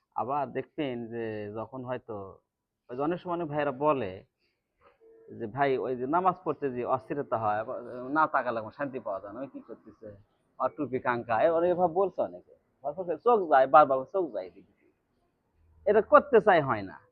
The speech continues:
কি করতে চান আপনি? তো কয়, "আটা উঠে আসি," তাও হয় না কমা। হুম। ভালো করে সূরা কাত পড়ি, তাও হয় না, হবে না। তুমি এক কাজ করো, নামাজের আগে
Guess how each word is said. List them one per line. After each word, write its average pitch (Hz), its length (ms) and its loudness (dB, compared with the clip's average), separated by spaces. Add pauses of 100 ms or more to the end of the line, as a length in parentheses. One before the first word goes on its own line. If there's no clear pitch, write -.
(400)
কি 247 80 -6
করতে 175 340 -2
চান 120 200 -4
আপনি? 110 320 -10
তো 226 120 -6
কয়, 214 220 4
"আটা 208 320 6
উঠে 196 200 4
আসি," 165 440 0 (420)
তাও 233 140 10
হয় 185 200 8
না 233 140 10
কমা। 98 280 2 (500)
হুম। 165 400 -8 (500)
ভালো 180 240 8
করে 156 440 4
সূরা 165 220 4
কাত 147 240 4
পড়ি, 139 120 0
তাও 143 220 4
হয় 110 160 -4
না, 113 220 -12
হবে 139 200 -4
না। 95 200 -18 (1800)
তুমি 135 220 0
এক 143 140 2
কাজ 156 140 6 (100)
করো, 95 240 -6
নামাজের 156 460 8
আগে 170 640 6